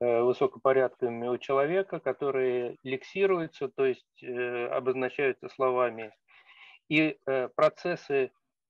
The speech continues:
операций в гиперсети — это не процессы операций в,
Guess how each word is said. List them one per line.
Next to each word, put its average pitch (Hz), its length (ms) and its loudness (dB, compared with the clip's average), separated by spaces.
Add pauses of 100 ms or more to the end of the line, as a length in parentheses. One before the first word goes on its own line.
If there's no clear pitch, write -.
(260)
операций 156 800 2
в 113 100 -20
гиперсети — 131 920 -6
это 156 220 0
не 165 180 -2
процессы 170 460 0
операций 143 920 0
в, 135 720 0